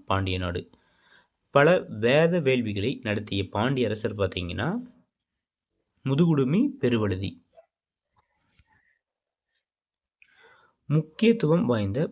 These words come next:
பாண்டிய அரசர்கள் பார்த்தீங்கன்னா, நெடியோன், நன்மாறன், பெருவழுதி, நெடுஞ்செழியன். இவ-, இவங்கெல்லாம் வந்து பார்த்தீங்கன்னா, முக்கியத்துவம் வாய்ந்த பாண்டிய அரசர்கள்.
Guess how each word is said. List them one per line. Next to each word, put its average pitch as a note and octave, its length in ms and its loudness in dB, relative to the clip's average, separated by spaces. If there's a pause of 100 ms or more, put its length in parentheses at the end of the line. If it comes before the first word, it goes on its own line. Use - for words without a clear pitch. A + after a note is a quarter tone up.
பாண்டிய C3+ 440 2
அரசர்கள் A2 480 -2
பார்த்தீங்கன்னா, F#2 480 -4 (1400)
நெடியோன், B2 600 2 (960)
நன்மாறன், D3+ 640 2 (500)
பெருவழுதி, C3 720 2 (400)
நெடுஞ்செழியன். G#2 640 -4 (160)
இவ-, - 200 -8 (260)
இவங்கெல்லாம் A#2+ 380 -2
வந்து A2 140 -4
பார்த்தீங்கன்னா, G#2 460 -4 (600)
முக்கியத்துவம் B2 600 -2
வாய்ந்த G#2+ 240 -2 (120)
பாண்டிய G#2+ 360 0
அரசர்கள். F#2+ 480 -4